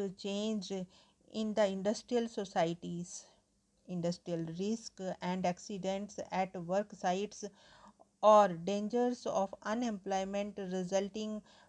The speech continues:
from the changes in the economic cycles could no longer be attributed to nature. These societies also developed institutions and methods to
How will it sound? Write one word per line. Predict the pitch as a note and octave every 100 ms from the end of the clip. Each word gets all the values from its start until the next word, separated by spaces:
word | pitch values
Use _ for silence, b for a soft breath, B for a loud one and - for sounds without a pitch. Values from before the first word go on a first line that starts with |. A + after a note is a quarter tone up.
| _
from | G#3+ G#3+ G#3+ G#3
the | F#3 -
changes | G#3+ G#3 G3+ A3+ A3 - b b b -
in | G#3+ G#3+ G3
the | F#3+ -
economic | G3+ F#3 G3+ G3 G3+ A3+ -
cycles | - F3+ - G3+ G3+ G#3 G3 - -
could | A#3 G#3+ A3
no | G3 G3+ G#3+
longer | A#3 G#3+ G3 G3 G#3+
be | F#3+ G3 F#3+ -
attributed | F#3 - G3+ E3+ F3 - G3 F#3+ -
to | F#3+
nature. | F3+ D#3+ D#3 E3+ D#3+ F3 _ _ _ _ _ b b b b b b -
These | G3 C#4+ E4+
societies | - B3+ - A#3 A3+ B3 B3+ B3+
also | A#3 F#3+ G#3 - A#3+
developed | G3 F#3+ G3+ G#3+ G#3+ -
institutions | G#3 A3+ - F#3+ F#3+ G3+ - G#3 G#3+ A3+ - -
and | G3 G#3 G3
methods | F#3 F#3 F#3 A#3 G#3+ - -
to | G#3+